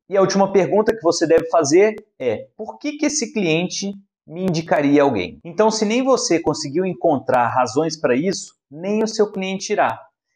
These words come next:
Então, antes disso, você deve se questionar o seguinte: onde você está? O que você quer se tornar? Você já tem um plano estruturado? Já sabe o que fazer pra conseguir indicações? E agora eu vou dar algumas respostas pra vocês.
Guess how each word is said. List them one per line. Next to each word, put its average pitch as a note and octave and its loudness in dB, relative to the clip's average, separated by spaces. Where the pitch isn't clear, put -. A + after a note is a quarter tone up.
Então, F#3 0
antes G#3+ 0
disso, D3+ 0
você C#3+ -2
deve E3+ 2
se - -6
questionar F3+ 0
o G3+ -2
seguinte: E3 -4
onde G#3+ 2
você G3 2
está? D3+ 0
O D#3 -12
que - -8
você G#3+ 2
quer F3+ -4
se - -6
tornar? C#3 0
Você D#3+ 2
já F3 2
tem G3+ -2
um F3 -2
plano F#3+ 2
estruturado? D3 0
Já C#3+ -4
sabe F3+ 0
o E3 -6
que F#3 -8
fazer D#3+ 0
pra C3+ -2
conseguir B2 -6
indicações? A#2+ -6
E F3 -6
agora F3 2
eu F3 0
vou F3+ 2
dar D#3+ 4
algumas F3+ 0
respostas E3 0
pra E3 0
vocês. G#2+ -4